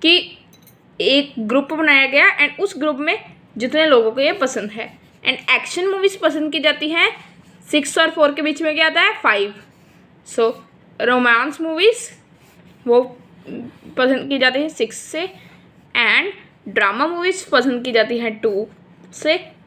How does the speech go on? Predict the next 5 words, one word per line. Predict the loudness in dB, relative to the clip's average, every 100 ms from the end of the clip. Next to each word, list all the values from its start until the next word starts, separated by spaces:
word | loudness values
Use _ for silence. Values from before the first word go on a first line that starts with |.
| _
स्काईफाई | -20 -8 -2 0 0 -2 -2 -2
यानी | -6 -6
science | -4 -4 -4 -8 -10
फिक-, | -12 -12 _ _ _ -14 -8
fiction | -8 -4 -4 -4